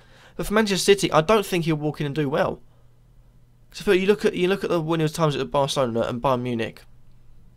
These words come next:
Yes, his last season for Bayern Munich hasn't been that good, but he's leaving. Players are already won the league, so they haven't really got anything to play for. But you look at it,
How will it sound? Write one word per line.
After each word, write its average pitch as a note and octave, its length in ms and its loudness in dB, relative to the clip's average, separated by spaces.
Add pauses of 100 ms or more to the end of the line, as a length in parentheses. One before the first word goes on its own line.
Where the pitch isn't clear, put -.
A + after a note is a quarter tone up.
(380)
Yes, F3+ 140 -2
his E3 100 -4
last D#3+ 200 4
season B2+ 180 -4
for B2 60 -8
Bayern C3 180 0
Munich B2 160 -4
hasn't B2+ 180 -2
been A#2+ 100 -2
that A#2 160 -4
good, - 200 -8
but - 160 -6 (100)
he's D#3+ 160 -6
leaving. D#3+ 460 -2
Players D#3 340 0
are C#3+ 100 -2
already C3+ 180 0
won B2 100 0
the A#2+ 80 -2
league, B2+ 260 -2
so C#3+ 100 0
they C3 80 2
haven't D3 140 -2
really C#3 160 -4
got C3+ 60 -2
anything C#3 240 -2
to - 60 -12
play F3 200 -2
for. - 280 -12 (1500)
But F#3+ 100 6
you E3+ 100 6
look A#3 160 8
at A2 120 2
it, E3 260 0